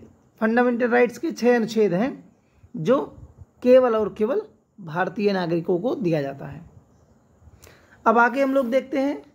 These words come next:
तो हम लोग देखते हैं आर्टिकल या अनुच्छेद बारह।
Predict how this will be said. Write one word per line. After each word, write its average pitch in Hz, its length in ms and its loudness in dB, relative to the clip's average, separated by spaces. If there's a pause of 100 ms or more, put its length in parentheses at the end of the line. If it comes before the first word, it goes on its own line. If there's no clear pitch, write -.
(800)
तो 233 100 2
हम 240 140 4
लोग 254 260 2
देखते 233 280 -2
हैं 269 400 -4
आर्टिकल 226 540 -2 (1160)
या 233 480 0 (240)
अनुच्छेद 233 540 2 (180)
बारह। 160 420 -2